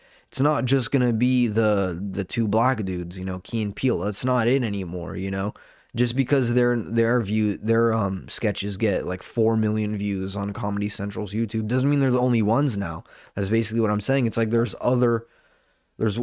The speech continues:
there's other pe-, there are other people that are doing their own shit, man. And I, I'm s-, I'm saying Gillian Keeves because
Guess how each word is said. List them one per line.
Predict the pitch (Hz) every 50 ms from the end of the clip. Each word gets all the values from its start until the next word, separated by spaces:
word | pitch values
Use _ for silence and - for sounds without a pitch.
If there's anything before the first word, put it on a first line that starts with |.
| - -
there's | - 135 117 123 123 120 113 123
other | - 127 139 143 135 135 135
pe-, | 123 127 - 139 147 139
there | 95 120 131 123
are | 120
other | - 147 135
people | 107 - 139 151 156 - 123 131 120 113
that | 117 113
are | 113 110
doing | 107 117 127 131 127
their | 120 113 85
own | 107 123 127 117
shit, | 113 - - 143 147 - -
man. | 104 107 104 104 104
And | 104 101
I, | 98 95 95 87 65
I'm | 82 110 110
s-, | 104 -
I'm | 98 95 110 117
saying | 104 - - 135 139 139 127
Gillian | 113 110 120 123 123 120 113 110 110
Keeves | - - 139 143 117 104
because | 113 113 101 - 131 139 139 123 95 -